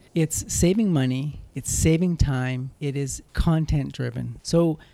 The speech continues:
to s-, you're saving money, obviously, we talked about it, cable, traditional cable, somewhere north of a hundred dollars a month, and, uh, streaming services can be had for about ten dollars a month. But I just wanna preface with that is, if you have a streaming service,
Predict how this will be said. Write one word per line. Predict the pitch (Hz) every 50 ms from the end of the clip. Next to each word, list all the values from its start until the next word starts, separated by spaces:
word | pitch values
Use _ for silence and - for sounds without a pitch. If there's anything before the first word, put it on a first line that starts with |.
| - - -
to | - 185
s-, | 156 - - - -
you're | - 175 165
saving | 147 - 202 214 220 226 190
money, | 170 156 151 151 156 151 147 147 - _ -
obviously, | 143 139 143 156 143 - 147 135 139 135 131 - -
we | - 147 143
talked | - 143 135 131 -
about | 143 131 131 127 131
it, | 131 - - - -
cable, | - - 143 139 143 139 135
traditional | 127 - - - 151 151 - 170 147
cable, | - - 135 139 131 135 131
somewhere | 127 143 139 139 139
north | 135 131 135 135 - -
of | 139
a | 131
hundred | 120 139 139 135 131
dollars | 131 127 131 135 127
a | 139
month, | 127 127 127 127 131 131 - -
and, | 135 127 127 123 123 113 - - -
uh, | 233 143 131
streaming | 131 - - 160 160 156 143
services | - - 151 139 131 131 - 143 127
can | - - 143
be | 135
had | 127 131 131 127 127 -
for | - 131
about | 127 123 127 123 -
ten | - - 147 139
dollars | 135 127 123 123 120
a |
month. | 123 127 131 127
But | - 151
I | 151 156
just | 160 170 165 -
wanna | 196 190 175
preface | 160 - - 156 151 - 151 135 - -
with | 135 -
that | - 127 131 131 - _
is, | - 160 151 151 143 139 - - - -
if | 262 165 165
you | - 185
have | 202 196
a | 190
streaming | - - 202 196 190
service, | 170 - - 147 135 127 131 131 - -